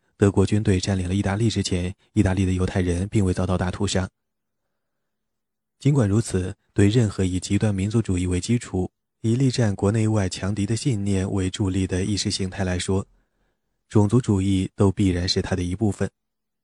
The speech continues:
然而，两次世界大战之间的欧洲最经常提及的敌人却不是不同的种族，而是国际布尔什维克主义。这说明了欧洲和美国的保守派为何喜欢意大利、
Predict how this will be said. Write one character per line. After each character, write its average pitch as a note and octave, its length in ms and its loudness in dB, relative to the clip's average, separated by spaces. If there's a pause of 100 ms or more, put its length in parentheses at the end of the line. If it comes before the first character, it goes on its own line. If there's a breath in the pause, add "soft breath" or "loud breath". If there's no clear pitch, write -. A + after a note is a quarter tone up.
(1040)
然 G2 160 2
而， F#2 240 -2 (260)
两 A2 180 4
次 A#2+ 140 -2
世 - 100 0
界 B2 100 2
大 A2+ 140 0
战 G#2+ 160 0
之 G2+ 140 -2
间 G2+ 180 -2
的 F#2 120 -2
欧 G#2+ 180 2
洲 A2+ 400 2
最 G#2 140 2
经 G#2 160 0
常 F#2+ 160 -4
提 G2 160 -4
及 G2 100 -2
的 F#2+ 80 2
敌 F#2 180 0
人 F#2 320 0
却 G2 200 -2
不 F2+ 140 -4
是 F#2+ 180 -2
不 - 100 -4
同 F#2+ 160 -6
的 G2+ 100 0
种 F2+ 300 -2
族， F#2 280 -4 (360)
而 G2 160 -2
是 F#2+ 240 -2
国 G2+ 240 -6
际 G2+ 140 -2
布 G2+ 160 -2
尔 F2 100 -4
什 F2+ 140 -4
维 F#2 140 -2
克 A2+ 200 -2
主 F#2+ 180 -6
义。 F#2+ 140 -6 (1160)
这 C#3+ 100 2
说 C#3+ 160 4
明 A2+ 160 2
了 G#2 160 2
欧 A#2+ 180 2
洲 B2+ 160 2
和 A2+ 140 -2
美 F#2+ 180 -2
国 - 120 -4
的 F#2+ 60 -2
保 F#2 160 -2
守 F#2+ 160 -2
派 F#2 280 -4
为 G#2 120 2
何 G2 160 -2
喜 F#2 180 -4
欢 F#2 180 -2
意 G2+ 60 0
大 F#2+ 160 -4
利、 G2 280 0